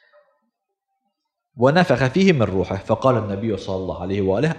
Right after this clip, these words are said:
"آدم النبي أبي". زين، إذا هاي فضيلة لآدم فأنا ابن آدم أيضًا، لي حظ من هذه الفضيلة.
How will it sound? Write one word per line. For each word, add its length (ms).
"آدم 500
النبي 560
أبي". 320
زين، 260
إذا 220
هاي 220
فضيلة 320
لآدم 440
فأنا 340
ابن 220
آدم 280
أيضًا، 380
لي 160
حظ 440
من 260
هذه 320
الفضيلة. 580